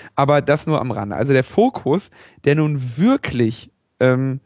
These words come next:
von jedem Verdacht befreit ist, irgendwie ein investigativ arbeitendes, aufklärerisches Magazin zu sein, ausgerechnet der tut jetzt quasi,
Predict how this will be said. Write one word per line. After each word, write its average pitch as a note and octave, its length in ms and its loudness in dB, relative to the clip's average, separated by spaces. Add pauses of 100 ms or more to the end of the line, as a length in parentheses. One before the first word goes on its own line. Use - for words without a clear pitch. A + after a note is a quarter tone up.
(380)
von C3+ 220 -2
jedem G3 400 0
Verdacht - 440 -2
befreit C3 540 0
ist, B2 320 -2
irgendwie C#3 520 0
ein A#2+ 360 0 (400)
investigativ D#3 960 0
arbeitendes, D3 720 -2
aufklärerisches C3+ 1040 -2
Magazin A2+ 680 -2
zu E3+ 160 -8
sein, G#2+ 360 -2 (520)
ausgerechnet E3 920 0
der C3 360 2
tut A3 400 2
jetzt - 320 -2
quasi, D3+ 640 0